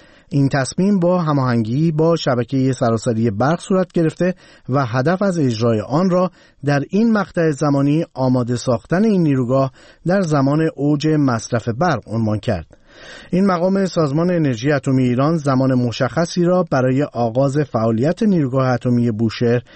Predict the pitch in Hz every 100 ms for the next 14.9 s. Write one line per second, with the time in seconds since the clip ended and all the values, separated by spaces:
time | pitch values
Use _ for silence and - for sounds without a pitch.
0 | - - 127 123 123 113 127 165 165 147
1 | 135 139 117 117 127 190 - - - -
2 | 131 131 127 127 123 120 120 120 120 117
3 | 113 120 107 131 120 - 135 123 127 135
4 | 185 185 - - - 131 123 120 131 117
5 | 151 208 - 180 190 160 131 123 123 117
6 | 110 110 - 214 185 160 170 165 170 151
7 | 117 113 110 117 135 160 165 - - -
8 | - 123 - 175 208 196 185 - 175 170
9 | 165 185 165 170 170 175 - 131 117 127
10 | 113 104 120 104 - 117 208 180 165 139
11 | 135 120 135 170 - - - - 147 147
12 | 160 143 120 - 80 85 - - _ _
13 | _ - - _ _ _ - - - -
14 | - - - - - - 135 240